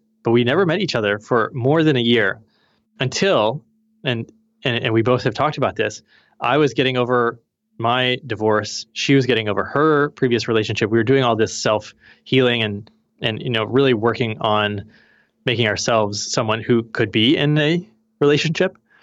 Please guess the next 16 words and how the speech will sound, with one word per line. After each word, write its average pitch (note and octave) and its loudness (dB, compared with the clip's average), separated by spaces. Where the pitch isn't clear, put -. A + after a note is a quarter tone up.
And B2+ -2
we C3+ 2
both E3+ 0
must A#2+ -4
have A2+ -4
hit D#3+ -2
that B2+ 0
at A#2 -4
the A#2 -2
exact A#2 -4
same A#2 -6
time G#2 -4
because A2+ -4
our B2+ -2
relationship C3+ 0
just A#2 -4